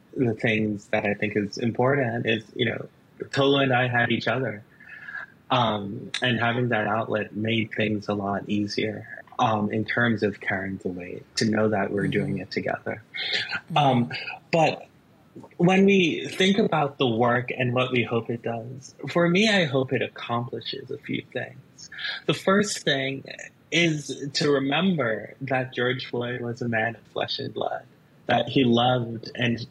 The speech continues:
Speaker 1: he wa-, he was loved. And that, you know, I think about and the three words that people associate with him so often are, "I can't breathe." But
Speaker 2: Mm-hmm.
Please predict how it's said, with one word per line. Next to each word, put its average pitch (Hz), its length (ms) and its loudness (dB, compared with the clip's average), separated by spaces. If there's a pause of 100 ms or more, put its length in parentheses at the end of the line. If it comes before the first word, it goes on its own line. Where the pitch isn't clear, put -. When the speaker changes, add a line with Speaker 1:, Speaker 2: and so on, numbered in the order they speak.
Speaker 1:
he 123 380 2 (640)
wa-, 143 280 4
he 156 180 4
was 151 420 4
loved. - 540 -4 (500)
And 131 280 2
that, 127 340 2 (180)
you 135 120 4
know, 113 340 0
I 120 120 2
think 135 300 0
about 120 480 -2 (880)
and 127 380 2
the 131 160 2
three 139 300 2
words 123 720 -2
that 113 240 -6
people 127 340 -2
associate 127 680 0
with 110 200 -8
him 113 300 -12 (360)
so 123 260 -2
often 123 500 -2
are, 101 300 -8
"I 107 160 -2
can't 101 420 -10
breathe." - 280 -12 (640)
But 127 220 0
Speaker 2:
Mm-hmm. 156 100 -14